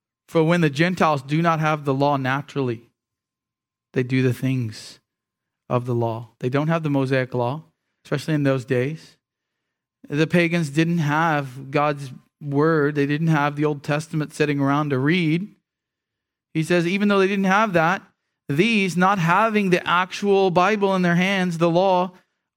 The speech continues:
are a law to themselves, and that they demonstrate the work of the law written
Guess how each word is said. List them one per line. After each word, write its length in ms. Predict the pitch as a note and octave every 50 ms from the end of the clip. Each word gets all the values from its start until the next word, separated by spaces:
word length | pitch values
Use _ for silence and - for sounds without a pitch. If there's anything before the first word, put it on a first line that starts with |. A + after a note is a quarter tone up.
| -
are 140 | - D3 D3+
a 60 | C#3
law 180 | C3+ C#3 C#3+ D3+
to 160 | D3+ - C3+
themselves, 1000 | B2+ B2 A#2 A2 - - D3 F3 G#3 F3+ C3+ A2+ G#2+ A2 _ _ - - - _ _ _ _ _ _ _ _ _ _ _ _ -
and 160 | B2+ B2+ C3
that 180 | C3+ C#3 C#3+ -
they 100 | C#3+ C3
demonstrate 680 | A#2+ B2 D3+ F3 G3+ F#3+ E3 - - C3 C3+ C#3 -
the 80 | D3+ D#3+
work 320 | D#3 C#3+ D#3+ F#3 F#3 -
of 100 | - C#3+
the 120 | C3+ C#3 B2
law 280 | A#2+ B2 C3+ D#3+ E3
written 480 | C#3 B2+ C3 - - D#3 F3 F#3+ F3+ -